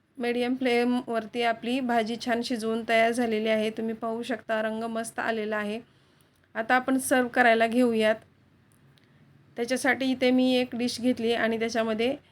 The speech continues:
मी ही भाजी घालून घेते. तर तुम्ही पाहू शकता दिसायला एकदम मस्त ही भाजी दिसत आहे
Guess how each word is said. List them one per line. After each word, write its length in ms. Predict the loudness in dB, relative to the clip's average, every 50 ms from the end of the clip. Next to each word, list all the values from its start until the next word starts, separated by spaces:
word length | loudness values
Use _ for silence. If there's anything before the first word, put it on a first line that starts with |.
| _ _ _ _ _ -10
मी 120 | -6 -4
ही 160 | -2 -2 -2 -2
भाजी 320 | 0 -2 -2 -2 -2 -2
घालून 340 | 0 0 0 0 0 0 0
घेते. 300 | 0 -2 0 -2 -2 -2 -2
तर 100 | -4 -6
तुम्ही 240 | -4 -4 -4 -4 -4
पाहू 260 | -4 -4 -4 -4 -4 -4
शकता 400 | -4 -6 -6 -6 -6 -4 -4 -4
दिसायला 420 | -4 -4 -4 -2 0 2 2 2 2
एकदम 320 | 0 0 -2 -2 -2 -2
मस्त 280 | -2 -2 -4 -6 -8 -8
ही 220 | -8 -6 -6 -8 -6
भाजी 300 | -4 -4 -4 -4 -6 -6
दिसत 340 | -8 -6 -6 -6 -4 -2 -2
आहे 240 | -2 0 -2 -4